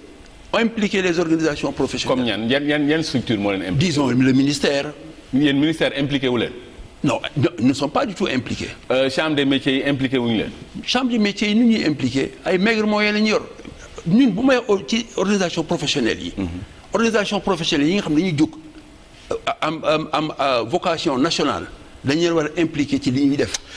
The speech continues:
Speaker 1: Ba
Speaker 2: Euh,
Speaker 1: noppi, attends, Tounkara.
Speaker 2: waaw.
Speaker 1: Ba noppi accompagner leen. Xam nga organisation professionnelle li ñuy daj,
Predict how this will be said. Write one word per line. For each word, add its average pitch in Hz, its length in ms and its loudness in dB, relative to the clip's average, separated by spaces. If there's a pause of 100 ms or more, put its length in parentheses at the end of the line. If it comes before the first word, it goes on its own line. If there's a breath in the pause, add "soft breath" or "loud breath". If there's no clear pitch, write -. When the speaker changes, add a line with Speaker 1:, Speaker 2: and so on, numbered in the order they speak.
(260 loud breath)
Speaker 1:
Ba - 60 2
Speaker 2:
Euh, 143 140 2
Speaker 1:
noppi, - 120 0
attends, 233 280 0
Tounkara. 143 440 -2
Speaker 2:
waaw. 95 200 -2 (160)
Speaker 1:
Ba 175 100 2
noppi 220 320 0
accompagner 196 480 0
leen. 127 160 0
Xam 262 220 0
nga 254 160 2
organisation 220 460 0
professionnelle 147 480 0
li 170 60 -2
ñuy 175 120 2
daj, 139 140 0